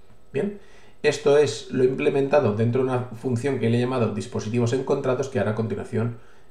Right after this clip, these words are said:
eh, os, os mostraré, en la que le paso el error y la lista con los dispo-, los nombres de los dispositivos.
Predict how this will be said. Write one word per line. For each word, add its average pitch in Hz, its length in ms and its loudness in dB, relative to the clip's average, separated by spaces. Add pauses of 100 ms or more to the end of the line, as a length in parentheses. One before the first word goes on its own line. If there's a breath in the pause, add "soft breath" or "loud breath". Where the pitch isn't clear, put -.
(120)
eh, 107 200 0
os, - 460 2
os - 320 -4
mostraré, 104 540 -4 (340 loud breath)
en 131 80 2
la 123 100 8
que 123 80 2
le 127 120 6
paso - 440 2
el 143 160 4
error 175 520 2
y 135 100 0
la 117 80 6
lista 117 300 2
con 120 100 2
los 127 100 4
dispo-, 120 320 -2
los 120 220 4
nombres 123 240 0
de 143 80 2
los 117 140 2
dispositivos. - 720 -10